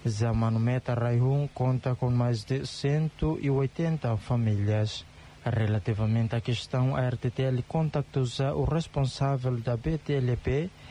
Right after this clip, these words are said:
para pedir informações, mas ainda não obteve resposta. Ercília Rego, Lênia Lai, na reportagem.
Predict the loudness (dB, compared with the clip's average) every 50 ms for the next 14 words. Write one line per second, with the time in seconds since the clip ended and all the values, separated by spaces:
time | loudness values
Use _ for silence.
0 | -18 -20 -20 -20 -14 -6 -4 -2 0 0 0 -2 0 0 0 2 2 2 2 2
1 | 0 -2 -4 -2 0 0 0 2 0 0 0 0 2 2 2 2 2 2 2 2
2 | 2 2 0 0 0 2 0 2 2 2 2 2 0 0 -2 -2 -4 -4 -4 -2
3 | 0 0 0 0 0 0 0 0 -2 -2 -2 0 0 2 2 0 0 -2 -2 0
4 | 0 0 0 -2 -4 -10 -14 -20 -20 -20 -18 -18 -18 -18 -18 -18 -20 -20 -20 -20
5 | -20 -18 -10 -6 -2 -2 0 0 -2 -2 -2 -2 0 2 2 2 2 2 2 2
6 | 0 0 0 0 -2 0 0 0 0 2 2 2 2 2 2 2 2 2 2 2
7 | 2 2 2 0 0 0 0 0 0 0 0 -2 0 0 0 0 0 0 0 0
8 | 2 2 2 0 -2 -4